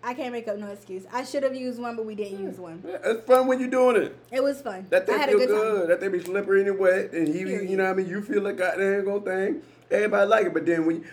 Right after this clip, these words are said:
Speaker 2: why is it that? <sighs> See, now I'm getting a whole nother conversation. Why is it that whenever, like, you, you do it, you come, you come to your senses? Sometimes I know as a man we do that,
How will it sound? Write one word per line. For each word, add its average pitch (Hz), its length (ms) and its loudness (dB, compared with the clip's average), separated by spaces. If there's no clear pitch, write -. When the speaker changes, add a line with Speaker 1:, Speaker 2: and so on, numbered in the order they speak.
Speaker 2:
why - 280 -2
is - 120 -2
it - 120 -6
that? 135 340 -2
<sighs> 123 80 -12
See, - 160 -18
now 110 160 -12
I'm 107 120 -12
getting 95 140 -14
a 101 60 -18
whole 92 140 -12
nother - 160 -14
conversation. - 360 -16
Why 180 300 6
is 214 100 2
it 190 80 -2
that 165 180 2
whenever, 151 380 2
like, 127 300 0
you, 156 100 -8
you 143 240 -6
do 139 260 -2
it, 131 120 -6
you 139 100 -2
come, 143 560 -2
you 127 100 -8
come 131 220 -10
to 135 100 -8
your 123 120 -2
senses? - 580 -4
Sometimes 139 480 -6
I 135 60 -10
know 120 100 -8
as 117 100 -10
a - 60 -12
man 113 200 -8
we 120 60 -10
do 139 140 -10
that, 131 200 -10